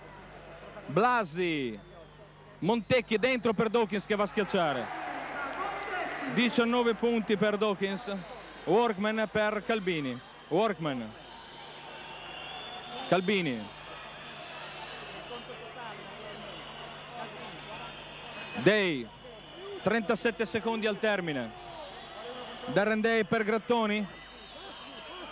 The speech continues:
I passi a Grattoni, passi a Grattoni, incredibile. Passi fischiati a Grattoni. Passi fischiati a Grattoni.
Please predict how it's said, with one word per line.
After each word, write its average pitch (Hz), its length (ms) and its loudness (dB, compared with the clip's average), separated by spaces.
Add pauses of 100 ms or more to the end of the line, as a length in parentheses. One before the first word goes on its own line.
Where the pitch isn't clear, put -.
(680)
I 240 120 8
passi 269 480 4
a 196 60 6
Grattoni, 165 440 2 (120)
passi 233 340 4
a 196 60 4
Grattoni, 156 500 0
incredibile. 156 560 2 (500)
Passi 220 380 4
fischiati 214 500 2
a 208 60 4
Grattoni. 170 540 2 (1040)
Passi 226 380 2
fischiati 214 500 2
a 208 40 4
Grattoni. 214 640 2